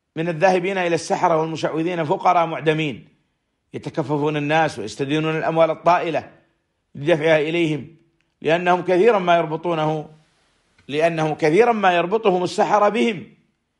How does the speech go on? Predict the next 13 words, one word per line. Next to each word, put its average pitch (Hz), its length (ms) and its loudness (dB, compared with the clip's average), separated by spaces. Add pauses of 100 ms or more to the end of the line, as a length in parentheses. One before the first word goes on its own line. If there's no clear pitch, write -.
(140)
يربطون 131 380 -8
السحرة 180 640 -2 (880)
هؤلاء 175 760 0 (680)
بأنفسهم، 180 840 -2 (840)
فيصبح 175 420 -2
متردداً 170 720 0
عليهم 151 500 0 (720)
بين 170 240 -2
الفينة 175 440 0
والأخرى 147 600 0 (440)
بحجة 165 420 0
استكمال 165 480 -2
العلاج، 156 440 0